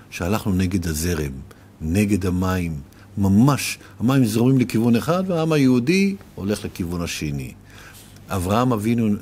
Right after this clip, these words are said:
נאמר, אה, עליו שהוא אב המון גויים, הוא העברי, כולם מן העבר האחד, ואנחנו העברים מן העבר השני. ככה זה קורה גם אלה ששומרים את הדת היהודית. לא כולם דתיים.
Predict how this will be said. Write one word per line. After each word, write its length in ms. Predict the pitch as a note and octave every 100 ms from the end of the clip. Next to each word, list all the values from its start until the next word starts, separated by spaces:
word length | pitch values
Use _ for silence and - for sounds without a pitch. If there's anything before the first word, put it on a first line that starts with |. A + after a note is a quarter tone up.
| G2 F#2+
נאמר, 440 | F#2 F#2+ A2 G#2+ - -
אה, 260 | G2+ F#2+ F#2 - -
עליו 340 | - F#2+ G2+ F#2
שהוא 520 | D2+ - F2+ A2 G#2+ - - - - -
אב 200 | G2+ F#2+
המון 340 | F#2 G2+ G#2
גויים, 480 | G2 F#2+ A#2 G#2+ D2+ - - - -
הוא 180 | A#2+ A#2
העברי, 680 | G2+ - A#2+ G2+ G#2+ B2+ G2+
כולם 440 | - F3+ D#3 C#3+
מן 120 | C3+ A#2
העבר 340 | A2+ G#2 G2
האחד, 500 | F2 F2 - G#3 A#3+ - - - C3+
ואנחנו 480 | D3+ F#3 F#3+ F3
העברים 680 | E3 D#3 C3+ D3+ G#3 G3+ G3
מן 140 | D3+ C#3
העבר 400 | G2+ B2 A#2+ G#2
השני. 560 | G2 - F#2 F2+ E2+ - - - - - - -
ככה 200 | - G3
זה 100 | G#3+
קורה 240 | G#3 G3 G3+
גם 360 | G3 F#3+ G3 F#3 - - - D#3
אלה 160 | F3
ששומרים 840 | E3 - D3 E3 D3+ E3 E3+ E3 C#3+ C3+
את 140 | -
הדת 340 | C#3+ D3 G3 -
היהודית. 720 | G2 E2 D2 C#2 D2 - - - - - -
לא 100 | A3
כולם 360 | - G#2 E2+ F2+
דתיים. 500 | D#2+ - E2 C#2+